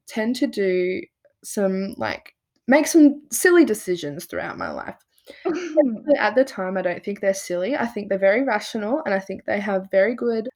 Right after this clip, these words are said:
Speaker 1: um, meaning behind them. <laughs> Even now, I look back and I have just done some really silly things. Yeah, do you wanna talk about how that came out in my card reading a little bit?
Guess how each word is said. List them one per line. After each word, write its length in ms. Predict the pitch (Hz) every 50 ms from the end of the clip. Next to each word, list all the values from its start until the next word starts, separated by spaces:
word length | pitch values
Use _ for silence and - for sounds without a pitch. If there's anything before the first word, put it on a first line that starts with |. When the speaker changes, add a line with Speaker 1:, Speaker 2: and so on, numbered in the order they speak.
| _ -
Speaker 1:
um, 380 | 208 202 196 196 196 190 190 - 208
meaning 340 | 202 190 190 185 185 185 190
behind 480 | 185 180 180 - 175 165 160 170 175 185
them. 320 | 190 226 262 320 339 339 - -
<laughs> 580 | - 277 - - - 302 285 277 294 - - -
Even 280 | 247 247 240 233 208
now, 180 | 196 185 185 185
I 80 | 185
look 240 | 190 190 - 190 -
back 240 | - - 196 196 - -
and 120 | - 196
I 320 | - - 190 190 190 190 202
have 140 | 208 208
just 340 | 220 214 226 226 247 247 226
done 180 | 196 - 190 196
some 200 | 196 208 196 190
really 300 | 185 190 - - 196 226
silly 420 | 220 - - 202 190 185 190 202 208
things. 380 | - 190 185 180 180 196 208 - - - -
Yeah, 180 | 233 214 190 190
do 120 | 190 208
you 20 | 202
wanna 160 | 208 214 220
talk 200 | 214 220 214 214
about 240 | 202 196 - - -
how 140 | 208 202 196
that 180 | 196 190 196
came 180 | - - 196 98
out 160 | 95 98 -
in 80 | 117 113
my 120 | 107 107
card 300 | 107 - - 190 - -
reading 340 | - - - - - 247 240 254
a 40 | 240
little 180 | 240 240 254
bit? 500 | 240 254 - 330 339 - - 320 302 294